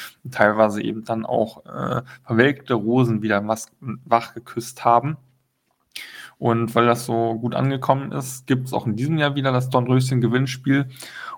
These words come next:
Und diesmal ist der Zeitraum zwischen dem zwanzigsten dritten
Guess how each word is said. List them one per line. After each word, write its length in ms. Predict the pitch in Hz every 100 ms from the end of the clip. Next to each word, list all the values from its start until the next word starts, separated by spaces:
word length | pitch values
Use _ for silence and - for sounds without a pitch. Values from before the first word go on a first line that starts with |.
| _
Und 560 | - 117 113 117 113 -
diesmal 380 | 131 131 131 123
ist 120 | -
der 100 | 113
Zeitraum 580 | - 113 117 - 113 110
zwischen 400 | - 113 117 113
dem 160 | 107
zwanzigsten 680 | - 113 127 147 143 - 123
dritten 680 | 113 127 127 127 127 123